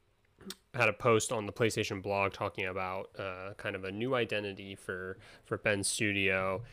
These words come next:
and touched on the fact that, you know, they're working on a brand new I P that's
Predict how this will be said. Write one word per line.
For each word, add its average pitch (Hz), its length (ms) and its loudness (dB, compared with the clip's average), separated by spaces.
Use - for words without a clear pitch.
and 98 520 -2
touched 143 260 4
on 110 220 4
the 101 60 -4
fact 98 320 -2
that, 113 120 -6
you 117 80 -8
know, 113 160 -10
they're 107 160 -4
working 104 220 0
on 98 100 -2
a 101 60 -2
brand 98 240 -2
new 101 120 -6
I 98 140 -8
P 127 600 -2
that's 107 340 -2